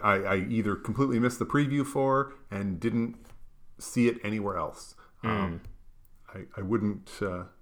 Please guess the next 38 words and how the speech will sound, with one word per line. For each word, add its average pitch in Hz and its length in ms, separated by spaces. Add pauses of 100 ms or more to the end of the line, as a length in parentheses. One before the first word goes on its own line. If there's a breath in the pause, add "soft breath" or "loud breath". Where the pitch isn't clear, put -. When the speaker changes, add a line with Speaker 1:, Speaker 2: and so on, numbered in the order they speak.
(320 loud breath)
Speaker 1:
I 101 60
wouldn't 127 240
say 123 160
that 110 180
includes 104 400
any 107 180
of 98 60
the 92 80
top - 360
cards 123 240
that 131 80
I've 123 120
got 127 140
on 127 60
my 127 120
list, 139 260
but - 140
there 120 80
were 117 100
plenty 220 300
of 131 80
cards 160 300
that 101 100
I 110 120
thought 120 200
were 95 80
very 104 240
interesting 113 540
or 98 160
cards 104 420
that 101 160
were 90 240 (640 loud breath)
wonderful 123 420
for 107 260
specific - 640
decks. - 420 (520 soft breath)
Speaker 2:
Yeah. 98 480 (220)
Speaker 1:
So. 92 420